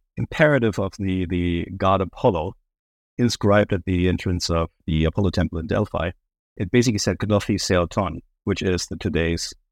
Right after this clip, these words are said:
"know thyself." Or in more normal language, "Human, find out what it means to be human, but don't dare to become God, 'cause then we're gonna kick you." And that's <laughs> exactly also the warning. And we have very various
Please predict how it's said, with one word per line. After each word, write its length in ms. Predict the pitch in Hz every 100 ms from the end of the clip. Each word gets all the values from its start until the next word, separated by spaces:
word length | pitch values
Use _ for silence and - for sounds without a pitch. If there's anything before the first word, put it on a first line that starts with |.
| _
"know 300 | 92 98 98
thyself." 640 | 85 76 - 95 71 - _ _ _
Or 340 | 147 160 139 135 _ _
in 460 | 143 117 110 107 101 -
more 480 | 113 104 98 98 - _ _ _
normal 320 | 101 110 110
language, 480 | 104 101 98 98 - _ _ -
"Human, 260 | 127 196 196
find 240 | 143 120
out 200 | 123 143
what 180 | 117 110
it 80 | 110
means 160 | 113
to 100 | -
be 80 | 101
human, 460 | 82 98 139 247 302 _ _ _ _ _ _
but 120 | 120 113 -
don't 320 | 151 165 143
dare 180 | 139 139
to 100 | 131
become 360 | 120 - 113
God, 300 | 98 107 123 -
'cause 280 | - 113 -
then 140 | 120
we're 60 | 120
gonna 160 | 98 87
kick 220 | 120 98
you." 80 | 80 _ _ _ _ _ _ _ -
And 240 | 110 107
that's 260 | 127 - 139
<laughs> 60 |
exactly 640 | - - - 131 _ 117 135 - 113 117 143
also 260 | 120 135
the 120 | 110 110
warning. 440 | 135 139 113 107
And 180 | 98 98
we 100 | 104
have 160 | 101 101
very 400 | 110 120 117 - _ _ _
various 560 | 101 123 120 - -